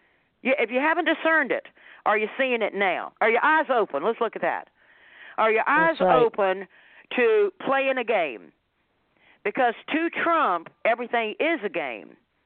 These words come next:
Speaker 1: He's been in this game called business, success,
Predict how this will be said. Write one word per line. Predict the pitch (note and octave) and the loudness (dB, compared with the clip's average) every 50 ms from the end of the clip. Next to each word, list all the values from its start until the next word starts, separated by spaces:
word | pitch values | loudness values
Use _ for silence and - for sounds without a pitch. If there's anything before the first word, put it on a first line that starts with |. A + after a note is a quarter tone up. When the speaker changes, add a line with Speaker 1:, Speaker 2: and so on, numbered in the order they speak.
| _ _ _ _ _ _ _ - - - | _ _ _ _ _ _ _ -20 -12 -6
Speaker 1:
He's | - A3+ G#3+ F3+ E3+ | -4 -4 -4 -4 -4
been | A3 A#3 B3+ | -2 0 0
in | D#4 E4+ E4+ D4 | 0 0 0 0
this | B3 A3+ G#3 - | -2 -2 -4 -4
game | - G#3+ G3+ G3 G3 G3 G3 G3 G#3 - - | -4 -4 -2 -2 -2 -4 -4 -6 -8 -8 -4
called | F#3+ F#3 F3+ E3 D#3+ D3 C3+ | 0 2 2 2 0 -2 -2
business, | A3 A#3 A#3 G#3 F#3+ A#3 A3 A#3+ C#4 C4+ - - - _ _ _ _ _ _ _ _ _ _ _ _ _ _ _ _ - - | -2 -2 -2 -2 -2 -2 -2 -2 -2 -4 -8 -20 -20 _ _ _ _ _ _ _ _ _ _ _ _ _ _ _ _ -6 -6
success, | F#3 - - - - F#3 E3 E3 F#3 A3 | -6 -6 -6 -4 -2 0 0 0 -2 -4